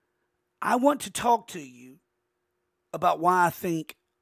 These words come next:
this is important. Biden said, "This isn't about taking away anyone's rights."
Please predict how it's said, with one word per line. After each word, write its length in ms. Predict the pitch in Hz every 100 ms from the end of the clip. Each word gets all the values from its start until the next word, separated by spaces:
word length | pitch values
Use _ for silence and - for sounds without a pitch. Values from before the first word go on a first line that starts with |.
| _ _ _ -
this 300 | 160 180 -
is 120 | 139
important. 420 | 160 131 117 _ _ _ _ _ _ _ _ _ _ _ _ _ _ _ _ _ _ _ _ _ _ _ _ _ _ _ _ _ _
Biden 300 | 170 196 190
said, 400 | - 185 156 147 _ _ _ _ _ -
"This 240 | 151 160 -
isn't 260 | 254 285
about 260 | 285 240 -
taking 260 | 208 202 196
away 220 | 170 160
anyone's 400 | 156 147 143 143
rights." 580 | 254 269 - _ -